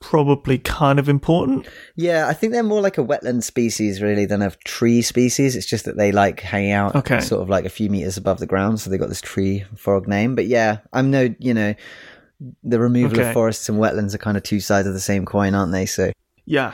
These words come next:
Speaker 2: But yeah, there are now some introduced populations, some clandestine introductions have taken place.
Speaker 1: Reintroduced populations, then.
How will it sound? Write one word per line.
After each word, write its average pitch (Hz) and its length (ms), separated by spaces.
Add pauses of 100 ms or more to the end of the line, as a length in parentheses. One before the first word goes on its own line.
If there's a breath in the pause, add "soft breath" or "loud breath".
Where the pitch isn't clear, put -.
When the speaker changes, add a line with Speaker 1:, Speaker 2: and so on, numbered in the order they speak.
Speaker 2:
But 165 120
yeah, 190 120
there 151 180
are 156 120
now 147 240
some 131 560 (240)
introduced 131 500
populations, 139 720 (120)
some - 200
clandestine 127 640
introductions 127 580
have 123 80
taken 127 340
place. 135 540
Speaker 1:
Reintroduced - 640
populations, - 720
then. - 200